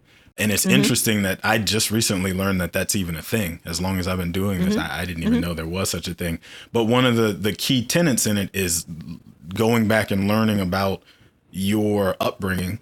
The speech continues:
Speaker 1: and the approach your parents and anyone else who raised you had to money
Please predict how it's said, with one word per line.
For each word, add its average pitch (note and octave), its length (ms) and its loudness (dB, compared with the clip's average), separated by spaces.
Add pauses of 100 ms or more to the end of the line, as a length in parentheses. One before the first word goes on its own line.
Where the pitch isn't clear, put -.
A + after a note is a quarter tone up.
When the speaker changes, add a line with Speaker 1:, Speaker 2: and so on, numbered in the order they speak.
Speaker 1:
and F#2 160 -2
the F2 80 0
approach G2+ 500 0
your F#2+ 160 0
parents G2+ 680 -2
and E2+ 460 -4
anyone G2+ 360 0
else G2 280 -2
who G#2 80 0
raised G2 400 0
you F2+ 120 -2
had F#2+ 360 -2 (340)
to B2 160 2
money G2+ 380 0